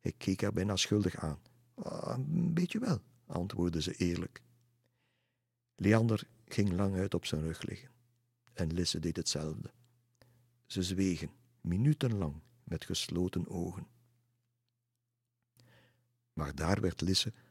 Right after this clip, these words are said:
ook een beetje ongemakkelijk van. "Leander." Hij zei niets. "Hij is natuurlijk weer weg," dacht Lisse.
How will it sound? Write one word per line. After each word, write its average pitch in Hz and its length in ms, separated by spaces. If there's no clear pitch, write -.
ook 131 220
een 170 100
beetje 165 300
ongemakkelijk 123 540
van. 98 200
"Leander." 113 520
Hij 71 140
zei 71 180
niets. - 540
"Hij 85 180
is 80 120
natuurlijk 82 440
weer 80 220
weg," 90 200
dacht - 280
Lisse. - 280